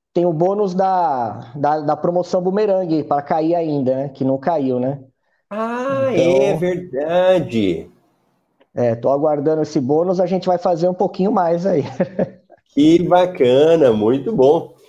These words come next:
Speaker 2: E, Leonardo, vamos fazer um, um histórico aí para as pessoas saberem, né, como que é.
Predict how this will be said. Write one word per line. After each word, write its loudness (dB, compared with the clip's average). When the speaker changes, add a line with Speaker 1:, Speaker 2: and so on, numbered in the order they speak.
Speaker 2:
E, -2
Leonardo, 6
vamos 2
fazer 0
um, -2
um 4
histórico 2
aí 2
para -2
as -4
pessoas -4
saberem, -2
né, 0
como -4
que -2
é. -4